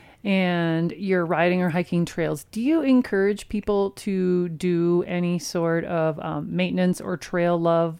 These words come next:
beyond, like, the basic, like, picking up of trash or anything? Or do you prefer, does G cat prefer it to be a little bit more organized so they have a little bit more say in what the process is?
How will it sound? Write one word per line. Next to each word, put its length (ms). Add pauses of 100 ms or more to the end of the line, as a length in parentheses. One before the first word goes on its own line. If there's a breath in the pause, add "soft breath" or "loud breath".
beyond, 640
like, 260
the 60
basic, 400
like, 320
picking 280
up 140
of 180
trash 520
or 80
anything? 580 (420 loud breath)
Or 160
do 140
you 500
prefer, 920 (100)
does 160
G 180
cat 260
prefer 420
it 100
to 80
be 160
a 60
little 180
bit 160
more 180
organized 720
so 100
they 140
have 140
a 40
little 200
bit 140
more 280 (220)
say 400
in 160 (180)
what 280
the 280
process 500
is? 320